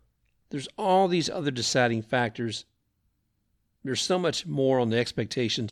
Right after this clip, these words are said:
of what a pitcher can deliver. That holds true with Gerrit Cole as well. Interestingly enough, you may not have known this about, uh, about Gerrit, but he actually holds a place.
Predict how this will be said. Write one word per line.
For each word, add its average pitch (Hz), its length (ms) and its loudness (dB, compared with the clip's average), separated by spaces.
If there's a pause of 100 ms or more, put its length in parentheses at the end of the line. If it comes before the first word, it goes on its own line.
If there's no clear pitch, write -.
(140)
of 135 140 -4
what 113 140 4
a 104 60 -2
pitcher 123 340 -2
can 107 140 -6
deliver. 92 420 -6 (1200)
That 196 180 6
holds 165 220 6
true 147 240 4
with 110 160 2
Gerrit 113 260 4
Cole 113 280 2
as 87 120 -6
well. 95 340 -8 (840)
Interestingly 120 680 2
enough, 104 540 -4 (300)
you 151 100 0
may 170 120 6
not 147 160 8
have 127 80 4
known 123 160 6
this 113 160 0
about, 107 520 -4
uh, 107 260 -4 (1040)
about 117 300 2
Gerrit, 101 300 -2 (920)
but 135 100 -4
he 160 120 6
actually 151 320 4
holds 131 680 0 (880)
a 117 80 -6
place. 117 720 0